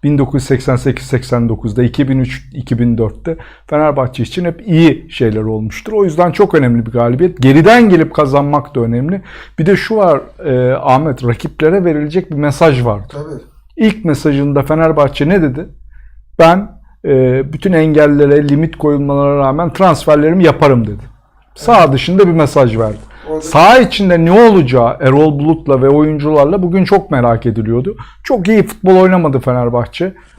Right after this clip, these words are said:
Speaker 1: Ama maçın özetinde Erol Bulut'un çok doğru zamanda, çok doğru oyuncu değişiklikleriyle Fenerbahçe gereken baskıyı kurdu ve iki tane gereken golü buldu. Ee, çok çok önemli bir galibiyet aldı Ahmet.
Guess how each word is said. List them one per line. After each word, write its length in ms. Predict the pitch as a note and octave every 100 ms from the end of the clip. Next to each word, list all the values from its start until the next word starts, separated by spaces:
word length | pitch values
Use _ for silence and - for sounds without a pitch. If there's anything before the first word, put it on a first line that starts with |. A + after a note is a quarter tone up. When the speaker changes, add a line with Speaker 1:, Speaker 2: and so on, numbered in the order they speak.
| -
Speaker 1:
Ama 280 | F3+ E3 D3 - - -
maçın 400 | B2+ D3 D3 C4+
özetinde 720 | G#3 D3+ C#3+ - C#3 D3 F#3 -
Erol 360 | F3 F#3+ F3+ D#3+
Bulut'un 420 | D#3 - D3 C3
çok 320 | A#3 A3 -
doğru 300 | D#3 C#3 C3
zamanda, 540 | B2 A#2+ A#2 A2+ A2+
çok 360 | - - G3 -
doğru 300 | E3+ D#3+ F3+
oyuncu 260 | C#3+ A#2+ A#2
değişiklikleriyle 920 | A#2 A2+ - - - B2 A#2 B2 F#3+ - - _
Fenerbahçe 520 | E3+ F3 D#3+ D3 -
gereken 480 | B2+ C#3+ D#3+ D3 C3+
baskıyı 460 | C#3 C3 - C3 B2+
kurdu 500 | G3 F3+ E3+ G#3+ - - -
ve 80 | G3+
iki 200 | G3+ A3
tane 280 | - C#3 C3
gereken 520 | C#3+ F3+ D#3+ C#3+ C3
golü 260 | B2+ B2 A#2
buldu. 460 | A#2+ A2 F3+ G3 - - - -
Ee, 220 | C3 C3+
çok 260 | - G3 -
çok 140 | C#3+
önemli 280 | D3 C#3+ D3
bir 60 | C#3+
galibiyet 420 | C#3 C3 C3 B2+
aldı 240 | A#2 A2
Ahmet. 160 | A#2